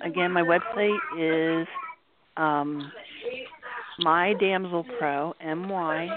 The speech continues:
D A M S E L P R O dot net, N E T, backslash, Defense B Z, D E F E N S E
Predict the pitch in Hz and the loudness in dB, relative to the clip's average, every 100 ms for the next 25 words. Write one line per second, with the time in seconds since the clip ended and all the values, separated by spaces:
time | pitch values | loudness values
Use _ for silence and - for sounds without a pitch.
0 | - - 175 180 190 175 156 170 170 - | -4 2 6 6 6 4 4 2 -2 -8
1 | - - - - _ 151 160 190 190 175 | -14 -14 -18 -20 _ 0 2 0 0 4
2 | 160 160 175 - - - - - 190 185 | 4 4 0 -8 -20 -20 -20 -8 -4 -2
3 | 180 170 185 - 170 156 147 160 185 _ | 0 2 2 0 0 0 0 -4 -8 _
4 | _ _ _ _ _ - 160 151 - - | _ _ _ _ _ 0 4 4 0 -8
5 | - 180 160 156 - - - - - - | -6 2 4 4 0 -6 -20 -20 -20 -20
6 | _ _ _ - 151 180 - 160 147 143 | _ _ _ -2 0 0 0 0 0 -2
7 | - - 160 156 - - 156 151 185 - | -10 -2 2 2 -2 -2 0 0 -2 -6
8 | - - - - - - _ - - _ | -12 -16 -20 -20 -20 -20 _ -20 -20 _
9 | _ _ _ - - - - 156 - 175 | _ _ _ -20 -20 -12 -6 -2 2 2
10 | 196 - - 180 180 180 185 165 98 - | 2 -8 -10 -4 -4 -2 -2 -2 -4 -10
11 | - 165 - 180 165 160 160 175 - - | -8 -6 -4 -4 -2 0 0 0 -6 -12
12 | - 180 185 165 165 170 - 165 - - | -8 -6 -2 2 2 2 2 0 0 -8
13 | 165 156 160 | -4 -2 -2